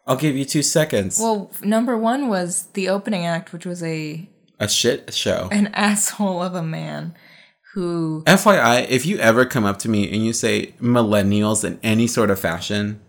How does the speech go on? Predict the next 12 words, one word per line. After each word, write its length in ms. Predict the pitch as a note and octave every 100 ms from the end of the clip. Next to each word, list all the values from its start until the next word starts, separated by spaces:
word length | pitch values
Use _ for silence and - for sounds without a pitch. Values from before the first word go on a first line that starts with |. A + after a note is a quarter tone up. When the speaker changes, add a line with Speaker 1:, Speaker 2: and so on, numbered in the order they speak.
| _ _ _ -
Speaker 1:
be 140 | C3+
it 100 | A#2
positive 480 | B2+ B2 B2 B2+ G#2
or 120 | G#2
negative, 440 | G2+ F#2+ G#2+ A#2 -
I 80 |
will 200 | G2 F2+
literally 500 | - A2 A2+ A2+ G2
s-, 260 | G2 - - - _ _ _ _ - B2
drop 340 | - A2 G2+
kick 240 | - F#2+ -
you. 300 | F2 D#2+